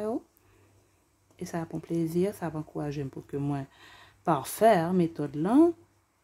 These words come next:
byen, e chèche plis, envestige plis pou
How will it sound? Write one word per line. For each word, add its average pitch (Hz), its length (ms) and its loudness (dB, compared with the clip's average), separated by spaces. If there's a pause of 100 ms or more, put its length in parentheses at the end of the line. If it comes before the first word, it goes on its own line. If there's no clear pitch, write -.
(540)
byen, 160 520 4
e 147 320 -6 (600)
chèche - 360 -8
plis, - 520 -6
envestige 156 600 -2
plis - 480 0 (240)
pou 76 160 -8